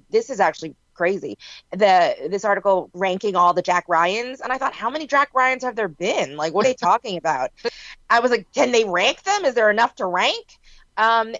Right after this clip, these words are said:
and it turns out there are five, guys, five Jack Ryans. And, you know, it started with Alec Baldwin, um, you know, and then there was, uh, Harrison Ford, and then there was, um, uh,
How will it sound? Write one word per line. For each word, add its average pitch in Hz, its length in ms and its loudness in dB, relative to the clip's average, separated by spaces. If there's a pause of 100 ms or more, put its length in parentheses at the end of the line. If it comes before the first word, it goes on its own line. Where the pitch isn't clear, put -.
(100)
and 254 360 0
it 262 120 -6
turns 339 200 -4
out 339 120 -2
there - 80 0
are 254 80 2
five, 262 720 2 (300)
guys, 170 360 2 (160)
five 240 440 4
Jack 214 260 -2
Ryans. 196 600 -4
And, 196 140 -4 (360)
you 240 80 2
know, - 20 4
it 196 120 0
started 208 300 0
with 220 100 0
Alec 190 240 4 (100)
Baldwin, 175 560 -2 (380)
um, 175 420 0
you 202 80 -4
know, 180 120 0
and 175 100 -4
then 180 80 -6
there 190 120 0
was, 185 220 -2 (100)
uh, 156 240 4
Harrison 180 380 -2
Ford, 180 800 4
and 175 120 -6
then 175 120 -6
there 170 160 -2
was, 160 340 2
um, 156 380 -4 (640)
uh, 135 760 2